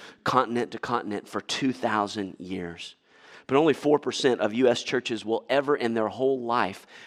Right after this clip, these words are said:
plant new churches, which is God's intent. And you guys have done it multiple times. So you're the one percent. You, you're probably the point oh one percent. And I just wanna say well done, especially to you elders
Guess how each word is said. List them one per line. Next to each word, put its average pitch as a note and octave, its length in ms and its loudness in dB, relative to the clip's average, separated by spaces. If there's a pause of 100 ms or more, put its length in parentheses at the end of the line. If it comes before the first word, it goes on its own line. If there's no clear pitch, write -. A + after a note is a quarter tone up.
(100)
plant A#2+ 400 0
new G#2 200 -4
churches, - 640 -8
which - 160 -12
is G2+ 100 -10
God's F#2+ 320 -6
intent. G2+ 440 -8 (420)
And F#2 140 -10
you C3 80 -4
guys G#2+ 240 -4
have F2+ 80 -10
done F#2+ 180 -4
it D#2+ 60 -8
multiple F#2+ 400 -6
times. G2+ 400 -4
So F#2+ 100 -8
you're A2 460 -4 (300)
the G2 100 -4
one C3 220 2
percent. C3 340 0
You, D#3 240 -4
you're G3 100 -4
probably B2+ 320 2
the G#2+ 80 -4
point C#3+ 380 -4 (560)
oh C#3+ 180 6
one B2 360 2
percent. F#2+ 500 -6 (240)
And A#2 120 4
I D3+ 60 8
just E3 140 0
wanna C#3+ 160 4
say G#2+ 220 2
well A2+ 420 0
done, G#2 320 0
especially C3 420 0
to F3+ 120 -8
you C3 200 -2
elders G2 500 -2